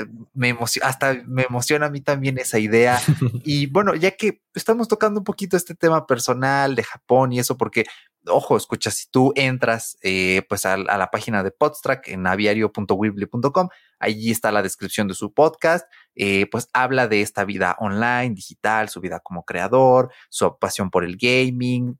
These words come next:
Speaker 1: eh, es, es, está bastante cerca de lo que es la línea de Fuera de Bitácora, porque también habla de estos aspectos de nuestra vida digital, de esta cultura digital, pero
Speaker 2: Ujú.
Speaker 1: también nos comparte un poquito de esa pasión por Japón, ¿no?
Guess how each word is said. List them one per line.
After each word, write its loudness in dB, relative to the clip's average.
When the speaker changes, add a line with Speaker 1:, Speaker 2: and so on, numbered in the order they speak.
Speaker 1:
eh, -2
es, -4
es, -2
está 0
bastante 2
cerca 2
de 0
lo -2
que -2
es 2
la 4
línea 0
de 2
Fuera 2
de 0
Bitácora, 0
porque -14
también -2
habla 0
de 0
estos -6
aspectos -4
de -6
nuestra -4
vida 2
digital, -4
de -12
esta -16
cultura -2
digital, -4
pero 2
Speaker 2:
Ujú. -2
Speaker 1:
también 0
nos -4
comparte -4
un -2
poquito -2
de 4
esa -2
pasión -2
por -2
Japón, -6
¿no? 0